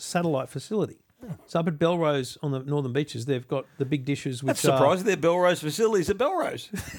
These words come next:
Speaker 2: <laughs>
Speaker 1: Okay.
Speaker 2: Yeah.
Speaker 1: They, they've got these big dishes that, you know, obviously,
Speaker 2: Yeah.
Speaker 1: um, do the satellite stuff, but they've actually got people who fly the satellites, right? Because
Speaker 2: They fly the
Speaker 1: I'm not,
Speaker 2: satellites.
Speaker 1: I'm not lying to you, because a geostationary satellite like Sky Muster, but also Optus's, 'cause
Speaker 2: Yep.
Speaker 1: Optus has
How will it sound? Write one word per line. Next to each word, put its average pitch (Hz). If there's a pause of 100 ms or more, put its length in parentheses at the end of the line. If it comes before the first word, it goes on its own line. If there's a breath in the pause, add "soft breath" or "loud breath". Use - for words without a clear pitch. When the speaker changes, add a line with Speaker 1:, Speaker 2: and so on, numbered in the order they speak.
(120)
Speaker 2:
<laughs> 269
Speaker 1:
Okay. 202
Speaker 2:
Yeah. 214
Speaker 1:
They, 160
they've 160
got 170
these 160
big 175
dishes 151
that, 139
you 143
know, 131
obviously, 139
Speaker 2:
Yeah. 131
Speaker 1:
um, 120
do 147
the 131
satellite 147
stuff, 123
but 143 (280 soft breath)
they've 147
actually 180
got 160
people 147
who 139
fly 139
the 123
satellites, 143 (500)
right? 139
Because 165
Speaker 2:
They 135
fly 156
the 147 (140)
Speaker 1:
I'm 147
not, 165
Speaker 2:
satellites. -
Speaker 1:
I'm 131
not 160
lying 208
to -
you, 127
because 160
a 151
geostationary 175
satellite 151
like 127
Sky 127
Muster, 117
but 139
also 131
Optus's, 131 (280 soft breath)
'cause 165
Speaker 2:
Yep. -
Speaker 1:
Optus 214
has 120